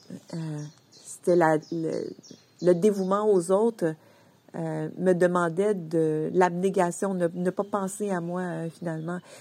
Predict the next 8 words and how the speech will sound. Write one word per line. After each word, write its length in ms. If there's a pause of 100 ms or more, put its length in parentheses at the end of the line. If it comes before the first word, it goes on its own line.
(220)
Mais 440
on 120
s'entend, 480 (420)
autant, 680 (220)
euh, 220
j'ai 480
aidé, 760
euh, 300